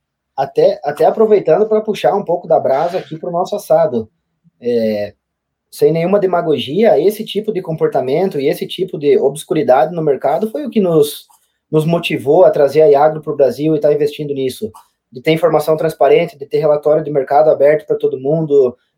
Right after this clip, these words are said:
das pessoas poderem saber o preço, comparar preço de várias empresas e até pra diminuir a situação de fofocas no mercado. Ah, tem cloreto, tem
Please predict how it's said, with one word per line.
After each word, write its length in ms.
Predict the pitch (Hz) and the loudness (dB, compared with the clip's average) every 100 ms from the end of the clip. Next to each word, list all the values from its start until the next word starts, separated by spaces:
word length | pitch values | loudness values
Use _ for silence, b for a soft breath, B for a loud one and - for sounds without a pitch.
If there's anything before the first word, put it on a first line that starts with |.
| _ | _
das 160 | 139 - | -2 2
pessoas 400 | 151 - 151 175 | 0 2 0 2
poderem 360 | 156 147 151 | 0 2 2
saber 320 | 160 147 147 | 2 2 2
o 80 | 160 | 2
preço, 380 | - 139 165 - | 4 2 2 -2
comparar 460 | - 147 131 139 160 | -6 0 2 2 2
preço 340 | 139 160 156 | 2 2 2
de 60 | 139 | -2
várias 320 | 135 156 147 | 2 2 0
empresas 580 | 139 123 143 185 214 190 | -4 2 2 4 0 0
e 440 | 208 175 131 113 _ _ _ - | -2 -2 -4 -8 _ _ _ -4
até 180 | 175 220 | 0 2
pra 100 | 247 | 0
diminuir 460 | 247 262 202 214 | 0 4 4 6
a 40 | 220 | 4
situação 360 | - - 180 | 2 -2 -2
de 60 | 226 | -2
fofocas 540 | 240 - 180 185 180 | -2 2 4 4 0
no 100 | 165 | -2
mercado. 460 | 165 147 151 151 165 | -2 0 0 2 2
Ah, 240 | 220 240 | 2 2
tem 360 | 220 196 220 214 | 2 4 4 2
cloreto, 600 | 202 190 160 190 208 196 | 2 2 4 4 4 0
tem 720 | - 185 208 190 170 156 131 | -2 0 0 0 -2 -6 -6